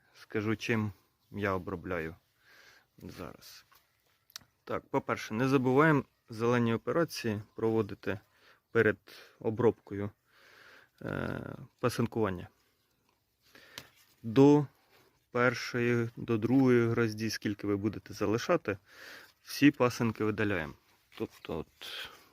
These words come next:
давайте десь покажу вам. Десь є таке, є, є, є. Ось, бачите, невеличка лоза,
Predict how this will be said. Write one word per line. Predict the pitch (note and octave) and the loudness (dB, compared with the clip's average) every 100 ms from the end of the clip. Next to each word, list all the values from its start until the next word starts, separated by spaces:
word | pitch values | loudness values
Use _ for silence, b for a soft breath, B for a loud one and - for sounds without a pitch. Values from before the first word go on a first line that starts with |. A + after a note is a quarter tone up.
| B B | B B
давайте | - - - G1+ - - | -18 -14 -12 -14 -14 -16
десь | - - | -14 -16
покажу | - - B2 D3 D#3 | -16 -6 -4 2 2
вам. | A2 A#2 - _ _ B B B B B B B B B B _ - | 2 -2 -8 _ _ B B B B B B B B B B _ -20
Десь | - - - C#3+ | -18 -14 -6 0
є | C#3+ - | 0 0
таке, | - C3 - F#2+ | -8 -8 -6 -8
є, | F#2 F#2 C3 - | -6 -4 -4 -6
є, | - A#2+ C3 - | -8 -6 -6 -8
є. | - A2 F#2 - B2 | -8 -4 -4 -4 -4
Ось, | A2+ - - B B B B | -4 -4 -4 B B B B
бачите, | B2+ C#3+ - - G2+ A#2 - _ B B - | -10 -10 -12 -14 -14 -14 -20 _ B B -18
невеличка | G#2+ A2+ A2 - - | -8 -6 -6 -8 -6
лоза, | A2+ C3 E3+ E3+ | -2 0 -2 -4